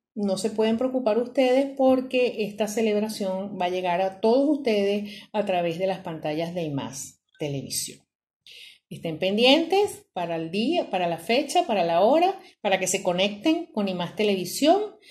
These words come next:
para que se conecten a través de nuestras páginas de Facebook y de Twitter, sobre todo de YouTube, para que puedan disfrutar de esta fiesta tan importante en Puerto Llano y tan importante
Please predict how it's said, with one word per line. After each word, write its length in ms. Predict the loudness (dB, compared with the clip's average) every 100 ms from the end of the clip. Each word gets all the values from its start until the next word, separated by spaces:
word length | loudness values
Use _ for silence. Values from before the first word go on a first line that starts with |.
| -20 0
para 240 | 6 6 4
que 60 |
se 180 | 0 -2
conecten 540 | -2 -2 -4 -2 0 0
a 120 | 2
través 240 | 2 2
de 80 | 0
nuestras 320 | -2 -4 -10
páginas 420 | -4 -4 -4 -6
de 120 | -6 -6
Facebook 600 | -2 -2 -2 -4 -4 -2
y 140 | -4
de 140 | -4 -4
Twitter, 440 | -2 0 0 -2 -2
sobre 260 | -6 -4 -2
todo 220 | -2 0
de 120 | 2
YouTube, 500 | 0 -4 -2 -4 -4 -18 -20 -4
para 240 | 2 2 2
que 120 | -2
puedan 420 | 0 0 0 -2 -4
disfrutar 1040 | -2 -2 -4 -8 -10 -2 0 2 0 -6 _ _ _ _ _ _
de 380 | -2 0 0 -2
esta 680 | -6 -6 -2 -2 -4 -10 _
fiesta 680 | -6 -2 -2 -4 -10 -10 _ _ 6
tan 260 | 8 8
importante 1120 | 4 4 -2 -2 -2 -2 -2 -2 -2 -6 -18 -12
en 160 | -6 -2
Puerto 280 | -4 -2 0
Llano 400 | 0 2 -2 0
y 240 | 0 0
tan 300 | 0 2 2
importante 960 | 0 -4 -6 -4 -4 -4 -8 -10 -12